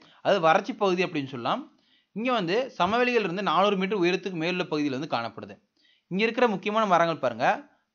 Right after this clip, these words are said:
பனை, வேம்பு, சீமை கருவேல மரம், கருவேல மரம் போன்ற மரங்கள் தான் காணப்படுது.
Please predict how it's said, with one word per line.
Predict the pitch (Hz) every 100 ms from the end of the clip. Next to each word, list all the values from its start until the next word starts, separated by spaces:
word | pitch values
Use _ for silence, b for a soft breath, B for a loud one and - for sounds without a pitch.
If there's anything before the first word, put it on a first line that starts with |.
| -
பனை, | 143 160 180 196 -
வேம்பு, | 139 143 165 151 160 185
சீமை | 180 175 180 180
கருவேல | 165 151 156
மரம், | 143 139 185
கருவேல | - 151 170 196
மரம் | 180 175 170
போன்ற | 151 147
மரங்கள் | 139 139 139 139
தான் | 123
காணப்படுது. | 117 117 190